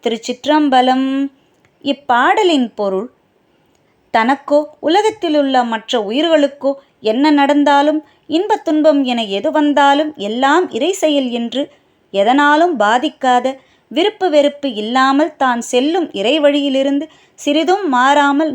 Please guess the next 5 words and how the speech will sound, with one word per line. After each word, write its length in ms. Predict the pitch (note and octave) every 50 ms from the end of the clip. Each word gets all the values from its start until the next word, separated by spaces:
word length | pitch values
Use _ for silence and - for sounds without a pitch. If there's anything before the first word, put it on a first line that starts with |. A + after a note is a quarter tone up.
| A3+
நடுநிலையா-, 600 | G3+ G#3 A3+ C#4+ D4 D#4 D#4 D4+ D4+ D4 D4 D4+ A3 A3
மனநிலையில் 680 | A#3 C#4 D#4+ E4 E4+ D#4 D#4 D4+ C4+ C4 A#3+ A3+ - - F#3+ F#3+
இருப்பவர்களைத் 680 | A3 A3+ - C#4 C4+ C4 B3+ B3 B3+ B3 B3 B3 - A#3+
தவிர 200 | A3+ - - F4+ C4 - - _ _ _ - A#3
மற்றவர்களுக்கு 720 | A#3 - - C#4 B3+ B3 B3 A#3 B3 B3 A3+ - -